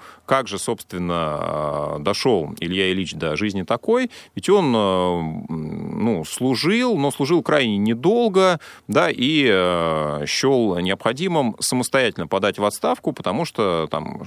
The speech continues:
э, сделал небольшую ошибку, но даже не попытался как-то из ситуации выйти, да, то есть он сказался больным, э, подал в отставку и, собственно,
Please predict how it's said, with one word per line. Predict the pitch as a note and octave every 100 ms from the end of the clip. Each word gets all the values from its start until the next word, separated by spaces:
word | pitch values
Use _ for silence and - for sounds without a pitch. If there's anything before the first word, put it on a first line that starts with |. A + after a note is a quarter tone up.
| -
э, | - D#2+ D#2+ - E2+ E2
сделал | E2 A#2 G#2+ F2 D2+ - _
небольшую | G#2 A2+ C3+ - A#2+ G#2+
ошибку, | - B3 A#3 F3+ D#3 A#2+ - -
но | E3+
даже | D#3+ G#3 E3+
не | C#3+ C#3 C3+
попытался | B2 B2+ - E3+ F3+ - B2+ A2 G2+ F2+ E2 -
как-то | A#2+ B2+ - F#2+ E2 - -
из | F#2+
ситуации | - - G2 A#2 - F#2+ F2 D#2
выйти, | D#2+ F2 - -
да, | -
то | -
есть | - A2+
он | F#2+
сказался | - - F2 F2 -
больным, | F#2+ C3+ G3 A#3+ G#3+ - - - -
э, | F2 D#2+ D#2+ D#2 -
подал | A#2 G2
в | F#2+
отставку | A#2+ - G#3+ G#3+ C3+
и, | C3+
собственно, | D#3 A#2 - - E2+ D#2+ D2+ D2 G1+ -